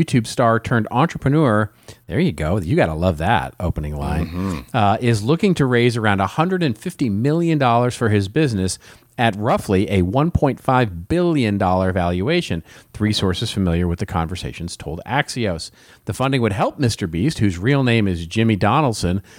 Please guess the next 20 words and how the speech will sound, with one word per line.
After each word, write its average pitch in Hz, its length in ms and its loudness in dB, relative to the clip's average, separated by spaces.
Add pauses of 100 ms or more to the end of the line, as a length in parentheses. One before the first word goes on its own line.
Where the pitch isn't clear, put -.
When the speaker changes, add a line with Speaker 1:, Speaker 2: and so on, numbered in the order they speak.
(140)
Speaker 1:
quickly 196 300 0
expand 143 400 2
his 110 120 2
massive 127 460 2
video 120 300 4
empire 107 500 2
across 90 420 0 (160)
restaurants, 139 680 0
consumer 139 420 2
goods, 120 320 2 (280)
and 151 180 4
merchandise." 80 640 0 (800)
with 107 140 0
a 92 60 2
hundred 135 280 0
and 117 120 2
seven 110 440 0
million 107 520 0
YouTube 120 420 0
subscribers, 139 720 -2